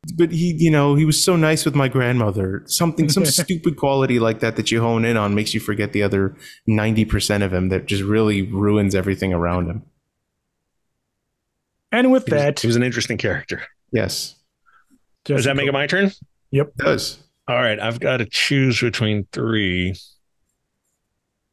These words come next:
Speaker 3: Uh, what era do you want me to pull from?
Speaker 2: I don't know. Uh, I'll tell you what my eras are if it makes you any
Speaker 3: Sure.
Speaker 2: difference to have variety. I got nineties for the next two.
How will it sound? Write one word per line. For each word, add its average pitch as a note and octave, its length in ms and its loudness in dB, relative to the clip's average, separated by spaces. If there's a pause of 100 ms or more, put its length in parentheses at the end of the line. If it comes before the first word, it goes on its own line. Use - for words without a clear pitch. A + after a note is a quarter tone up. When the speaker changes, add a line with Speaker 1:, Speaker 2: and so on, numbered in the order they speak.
(180)
Speaker 3:
Uh, A2+ 760 -2
what D3 220 -2
era B2 240 0
do G#2+ 80 -2
you A2 120 2
want A2 160 0
me G2+ 80 0
to F#2+ 60 -4
pull F#2+ 260 -2
from? E2 360 -4 (1120)
Speaker 2:
I G3+ 80 2
don't B3 120 4
know. B3 280 2 (160)
Uh, F3 60 0
I'll E3 320 2
tell A#3 220 2
you A#3 100 6
what G3+ 120 4
my F3 160 2
eras F3 340 4
are C#3 140 4
if C#3+ 160 -2
it D3+ 60 -4
makes C#3+ 340 -2
you D3 160 -4 (120)
any C#3+ 200 4
Speaker 3:
Sure. C#3 120 2
Speaker 2:
difference C3 520 0 (220)
to C3+ 300 0 (120)
have C#3 160 0
variety. C3 640 2 (1080)
I E3+ 100 2
got G3 160 2
nineties D#3 500 2
for D3 140 0
the C#3 80 2
next C#3 300 0
two. A#2+ 280 -2